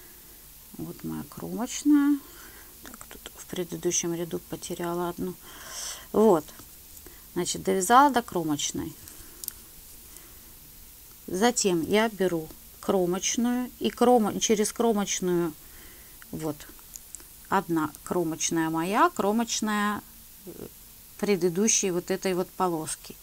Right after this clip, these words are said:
И вместе их провязываю лицевой. Все. Переворачиваю и теперь продолжаю вязать опять рисунок. Кромочная, лицевая,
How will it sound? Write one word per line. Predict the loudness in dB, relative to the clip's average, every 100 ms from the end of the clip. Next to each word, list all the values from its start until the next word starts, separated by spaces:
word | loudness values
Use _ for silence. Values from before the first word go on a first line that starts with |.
| 2
И | 4
вместе | 6 6 6 4 0 0
их | 0 -2
провязываю | 0 0 2 2 0 -2 -4
лицевой. | -6 -10 -12 -10 -12 -14 -18 -20 -18 -18 -20 -20 -12
Все. | -4 4 4 4 0 -16 -20 -18 -16 -16 -18 -20 -2
Переворачиваю | 4 6 8 10 10 8 6 6 6
и | 4 4
теперь | 6 4 6 4
продолжаю | 4 0 4 4 4 6 6
вязать | 4 2 4 2 0 -14 -18 -20 -20 -8
опять | -8 2 4 4
рисунок. | 0 0 -2 -2 -2 -4 -14 -14 -12 -12 -12
Кромочная, | 0 4 4 4 0 0 2
лицевая, | 2 0 0 0 4 4 6 2